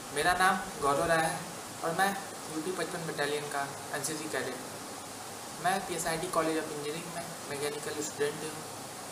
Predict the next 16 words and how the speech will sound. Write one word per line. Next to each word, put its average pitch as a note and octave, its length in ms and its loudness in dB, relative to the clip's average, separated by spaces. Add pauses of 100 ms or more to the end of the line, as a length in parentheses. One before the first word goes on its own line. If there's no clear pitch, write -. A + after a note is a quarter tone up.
(240)
और D#3+ 140 2
मैं F#3 120 2
आज F#3 180 6
आपसे D#3 400 2 (260)
नशा F#3 240 6
मुक्त F#3 240 -2
भारत D3 360 2 (500)
यानी D3 220 -2
कि D#3+ 280 -2 (380)
ड्रग F3+ 160 4
फ्री F#3 220 0
इंडिया E3+ 320 2
कैंपेन D#3 460 -2
के D3+ 60 -4
बारे C3 260 2
में C#3 140 -4